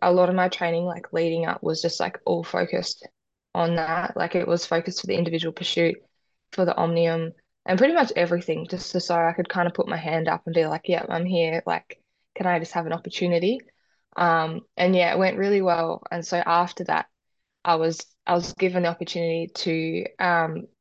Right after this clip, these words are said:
go and do some training with the girls in Adelaide, and that's where our high performance unit at the time was based. So I got an opportunity to go and train with the girls there. Um,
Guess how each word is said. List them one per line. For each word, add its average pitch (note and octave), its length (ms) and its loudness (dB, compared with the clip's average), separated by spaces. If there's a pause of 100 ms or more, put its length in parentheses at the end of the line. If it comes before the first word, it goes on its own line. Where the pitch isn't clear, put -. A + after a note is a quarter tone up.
(200)
go F#3+ 140 6
and F#3 240 6
do F3+ 160 2
some F3+ 160 -4
training E3+ 480 0
with F3 180 0
the F3+ 100 0
girls E3 500 -2
in F3 160 -2
Adelaide, F3 600 2
and F#3 160 -4
that's E3 240 -4
where F3 200 2
our D#3+ 100 0
high F3 200 -2
performance E3 500 -8
unit E3 180 0
at - 120 -4
the F3+ 60 -4
time E3 280 -2
was E3 120 -2
based. F3+ 460 0 (520)
So - 140 0
I E3+ 80 4
got F3 200 4
an E3+ 60 0
opportunity E3 580 -4
to F#3 80 -6
go E3 360 0 (400)
and F#3+ 120 -2
train G3+ 220 2
with F#3+ 80 2
the F#3 60 0
girls E3+ 340 0
there. E3 420 0 (480)
Um, F3 460 0